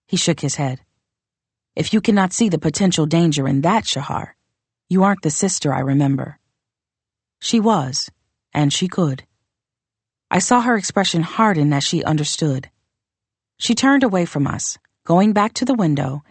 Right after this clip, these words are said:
and folding her arms across her breasts. "I'm surprised you've suggested only exile.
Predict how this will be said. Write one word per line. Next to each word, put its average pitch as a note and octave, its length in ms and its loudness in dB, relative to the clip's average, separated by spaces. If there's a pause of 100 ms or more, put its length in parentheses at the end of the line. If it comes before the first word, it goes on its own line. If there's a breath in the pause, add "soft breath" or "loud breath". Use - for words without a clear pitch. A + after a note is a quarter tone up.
and F3 180 0
folding A3+ 320 4
her G#3+ 200 -2
arms D3+ 300 2
across D3 420 -2
her D3 120 -4
breasts. C3+ 500 -6 (840)
"I'm A3+ 140 2
surprised A#3 500 0
you've G3 120 -2
suggested F3 560 -2
only D#3+ 280 2
exile. D#3 580 -4